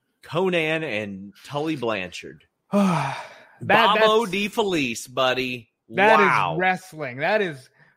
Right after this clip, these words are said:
Speaker 2: Sean, that is professional wrestling. Look, I know there's a lot of people who think Tully's day in the eighties is overplayed. It doesn't help when a lot of the eighties guys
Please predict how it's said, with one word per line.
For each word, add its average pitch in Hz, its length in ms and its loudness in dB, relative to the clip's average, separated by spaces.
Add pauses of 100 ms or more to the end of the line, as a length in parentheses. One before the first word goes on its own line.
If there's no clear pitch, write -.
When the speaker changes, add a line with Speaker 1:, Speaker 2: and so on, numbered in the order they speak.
Speaker 2:
Sean, 220 380 2
that 208 180 0
is 196 140 -6
professional 170 520 -8
wrestling. 165 540 -2 (260)
Look, 185 300 0
I 190 180 4
know 220 280 6
there's 196 180 6
a 175 60 -6
lot 180 240 0
of 165 80 -10
people 170 440 -10
who 143 140 -6
think 143 460 -2 (360)
Tully's 185 560 6
day 175 360 4
in 170 80 2
the 160 120 0
eighties 175 460 0
is 135 260 -4 (240)
overplayed. 170 680 2
It 160 80 0
doesn't 160 260 2
help 156 260 4
when 151 100 -4
a 147 40 0
lot 147 160 2
of 139 60 -6
the 139 260 -2
eighties 143 280 0
guys 135 520 0